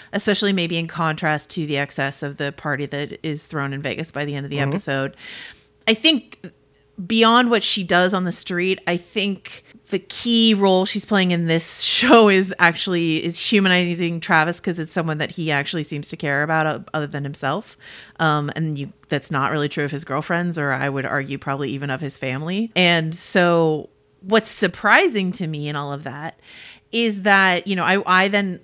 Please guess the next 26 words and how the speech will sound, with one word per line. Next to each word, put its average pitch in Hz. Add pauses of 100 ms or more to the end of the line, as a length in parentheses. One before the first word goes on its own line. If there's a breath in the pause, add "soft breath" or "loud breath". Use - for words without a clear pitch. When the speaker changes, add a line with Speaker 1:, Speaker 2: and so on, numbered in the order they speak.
Speaker 1:
this 202
is 208
what 185
I 170
would 170
call 165
a 156
Wikipedia 151
show 151
where 147
I 143
just 147
get 143
curious 143
and 156
start 135
Googling 143
names 139
to 151
find 143
out 139
if 131
they're 143
real 139
people 139
and 139